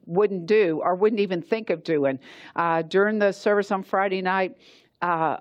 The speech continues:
um, uh, we decided to have a circle of people praying over someone sitting in a chair.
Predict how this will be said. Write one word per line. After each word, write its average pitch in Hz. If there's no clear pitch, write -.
um, 143
uh, 151
we 185
decided 202
to 208
have 196
a 165
circle 240
of 185
people 262
praying 233
over 214
someone 233
sitting 226
in 233
a 233
chair. 220